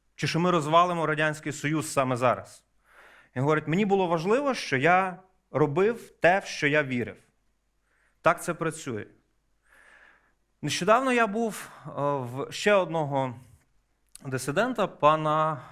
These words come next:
е, е, пана Матусевича. Микола Матусевич, ще один, власне, з співзасновників Української Гельсінської групи.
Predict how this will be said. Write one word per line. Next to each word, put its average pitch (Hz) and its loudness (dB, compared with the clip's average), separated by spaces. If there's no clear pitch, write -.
е, 110 -6
е, 113 -8
пана 151 0
Матусевича. 156 0
Микола 131 -2
Матусевич, 170 -4
ще - 2
один, 143 0
власне, 123 -2
з - -16
співзасновників 147 -4
Української 139 -6
Гельсінської 139 -6
групи. 185 -4